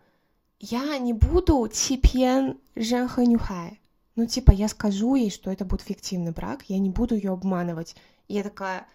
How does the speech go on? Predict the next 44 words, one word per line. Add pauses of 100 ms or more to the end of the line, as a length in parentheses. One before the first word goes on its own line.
(180)
я
как
бы
даже
не
подумала
в
эту
сторону,
что
ты
собираешься
кого-то
обманывать. (360)
То
есть,
значит, (280)
видимо,
ну,
я
не
буду
тоже
делать
вбросы,
но
как
бы
такая
вот
мысль,
что, (280)
видимо,
есть
такое,
что
м-,
многие
люди
настолько
не
признаются,
что
выбирают